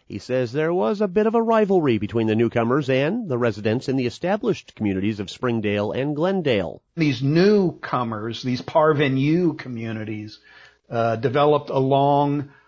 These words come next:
Speaker 2: I two seventy-five and grew so quickly that they needed services. It was, uh, imperative to provide these services. And what they did is they took them away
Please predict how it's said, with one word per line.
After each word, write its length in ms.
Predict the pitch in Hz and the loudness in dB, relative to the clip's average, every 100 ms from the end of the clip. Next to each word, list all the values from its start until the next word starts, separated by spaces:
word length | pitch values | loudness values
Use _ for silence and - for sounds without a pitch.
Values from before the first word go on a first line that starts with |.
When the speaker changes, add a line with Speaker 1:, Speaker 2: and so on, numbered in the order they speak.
| _ _ | _ _
Speaker 2:
I 180 | 135 135 | 0 0
two 260 | 135 - 143 | 0 -2 -2
seventy-five 1080 | - 135 120 117 110 - 135 143 117 101 104 _ _ _ _ _ | 0 -2 -2 -8 -8 -4 -2 0 -4 -6 -12 _ _ _ _ _
and 480 | 147 139 135 131 131 - - 117 | -2 0 0 -2 -4 -10 -14 -4
grew 400 | 151 214 262 247 | 2 4 4 4
so 300 | - 170 151 | 2 2 2
quickly 720 | - 208 254 - 151 131 123 | -2 -2 -2 -2 -4 -4 -4
that 340 | 127 151 143 | -2 -2 0
they 260 | 165 170 170 | 0 2 0
needed 760 | 156 160 185 214 165 135 120 | 0 -2 0 0 0 -2 -2
services. 600 | - 156 160 113 104 92 | -4 -2 -2 -8 -12 -14
It 80 | 127 | -10
was, 360 | 123 117 120 117 | -8 -8 -10 -8
uh, 220 | 120 120 | -8 -6
imperative 840 | 139 127 - 170 185 151 120 117 - - _ _ | -6 -6 -4 -2 0 -2 -4 -8 -12 -20 _ _
to 120 | - 139 | -8 -4
provide 480 | 143 123 123 131 | -2 0 0 0
these 180 | 123 117 | -4 -6
services. 560 | - 143 156 - 123 131 | -2 -2 -2 -6 -4 0
And 80 | 139 | 0
what 140 | 147 | 2
they 100 | 143 | 2
did 160 | 170 190 | 2 0
is 140 | 139 | -2
they 120 | 131 | -4
took 280 | 131 156 - | -2 -4 -2
them 180 | 143 135 | -2 0
away 680 | 123 127 143 160 127 113 | 0 2 2 2 0 -4